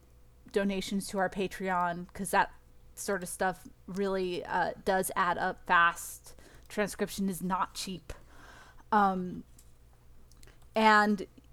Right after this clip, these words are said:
if you wanna find us on social media, you can find us on our, on Twitter, uh, at Anime Feminist, uh, on Tumblr at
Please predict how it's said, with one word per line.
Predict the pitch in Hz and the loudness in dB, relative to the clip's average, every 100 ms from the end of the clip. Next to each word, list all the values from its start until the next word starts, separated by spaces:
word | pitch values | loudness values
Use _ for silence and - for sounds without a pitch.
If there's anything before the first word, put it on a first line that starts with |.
| - | -6
if | 214 214 | -6 -2
you | |
wanna | 202 202 | -2 2
find | 208 202 | 2 2
us | 208 | 4
on | 202 | 2
social | 202 196 - | 2 -2 0
media, | 226 285 269 240 | 2 2 4 4
you | 208 | 2
can | 190 185 | -2 -10
find | - 180 185 | -2 -2 -2
us | 180 - - - | -6 -10 -16 -2
on | 185 180 | -2 0
our, | 170 180 - - | 0 -2 -6 -6
on | 196 180 170 | -4 -4 0
Twitter, | 240 233 226 220 - | 2 4 4 4 0
uh, | 190 180 170 - | -4 -4 -4 6
at | 214 208 - - | 10 10 6 -2
Anime | 214 185 190 | 0 0 -6
Feminist, | - 277 285 302 302 - - - - - - - - - - - - - | 6 6 8 6 4 -4 -8 -16 -20 -20 -20 -20 -20 -20 -20 -20 -20 -2
uh, | 190 170 165 - | 2 4 2 4
on | 190 180 180 185 | 4 4 -2 -4
Tumblr | 254 240 240 254 220 220 208 202 | 4 4 4 2 2 4 4 4
at | 185 190 | 4 2